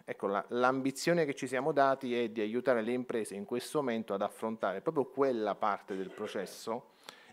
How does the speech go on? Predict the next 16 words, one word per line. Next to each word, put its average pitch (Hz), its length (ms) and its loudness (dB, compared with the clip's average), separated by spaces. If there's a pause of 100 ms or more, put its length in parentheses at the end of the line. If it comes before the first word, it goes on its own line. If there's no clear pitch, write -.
e 180 120 4
proprio 117 380 4
praticamente, 120 880 -2 (440)
eh, 120 340 6 (440)
impostare 160 960 6
tutto 147 320 -2
quanto 110 360 2
al 139 100 2
fine 107 600 -4 (280)
di - 140 -8
poter 131 340 4
poi 120 140 2
dopo 104 160 0
presentare 101 480 -4
i - 20 -4
progetti. 95 540 -6